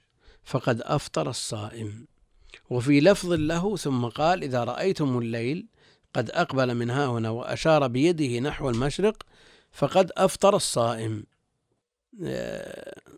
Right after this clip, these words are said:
تذكر القصة عن أبي حنيفة أنه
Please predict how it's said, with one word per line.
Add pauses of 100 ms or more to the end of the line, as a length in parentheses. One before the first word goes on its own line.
(400)
تذكر
القصة
عن
أبي
حنيفة (1400)
أنه